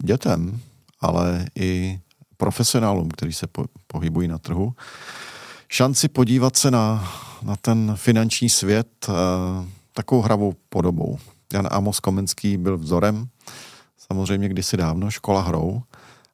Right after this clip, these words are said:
A, eh, do dneška, když, eh, děti nebo i bankéři přijdou do místnosti, tak si pamatuju některé reakce. „Je, my budeme hrát cash flow,“ nebo něco podobného.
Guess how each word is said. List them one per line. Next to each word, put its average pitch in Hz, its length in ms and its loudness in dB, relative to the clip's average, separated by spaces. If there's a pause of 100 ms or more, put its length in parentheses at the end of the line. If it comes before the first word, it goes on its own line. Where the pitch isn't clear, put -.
(160)
A, 87 400 2 (1080)
eh, - 40 -4 (380)
do 95 200 -2
dneška, 101 360 0
když, 90 420 -4
eh, - 40 -6 (920)
děti 92 400 -2
nebo 87 440 0 (100)
i 139 140 -2 (300)
bankéři 92 440 2
přijdou 92 280 -2
do 85 120 0
místnosti, 95 500 -2
tak 87 120 -2
si - 120 -6
pamatuju 87 420 0
některé 85 480 0
reakce. 85 380 -2
„Je, 151 240 4
my 143 100 0
budeme 113 220 0
hrát 110 260 0
cash - 200 -4
flow,“ 95 260 -4
nebo 87 260 -2
něco 85 240 -4
podobného. 95 680 0